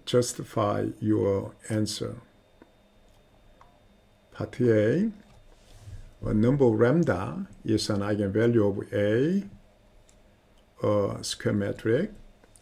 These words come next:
if and only if the equation has a solution.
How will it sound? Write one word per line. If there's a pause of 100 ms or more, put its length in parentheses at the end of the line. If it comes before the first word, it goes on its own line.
(280)
if
and (120)
only
if (840)
the
equation (640)
has
a
solution.